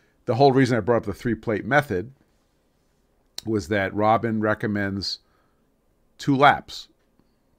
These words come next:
and you lap 'em against each other, and you know that one's gonna end up convex and one ends up concave,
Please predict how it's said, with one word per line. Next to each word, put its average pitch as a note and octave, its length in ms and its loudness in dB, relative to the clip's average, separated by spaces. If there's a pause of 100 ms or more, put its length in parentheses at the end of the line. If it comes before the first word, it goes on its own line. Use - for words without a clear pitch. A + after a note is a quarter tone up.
(140)
and G2+ 360 -6
you G2+ 80 -2
lap A2+ 280 0
'em A#2+ 120 -2
against A2 360 -4
each G2+ 160 -8
other, F#2+ 280 -4
and A2 200 -6
you B2+ 160 0
know D3+ 320 8
that A#2 160 4
one's B2 320 0
gonna A2+ 200 0
end G#2+ 180 0
up G2+ 120 -2
convex G#2+ 560 -4
and F#2 100 -8
one G#2 180 -8
ends F#2+ 180 -10
up F2+ 120 -8
concave, G2 600 -6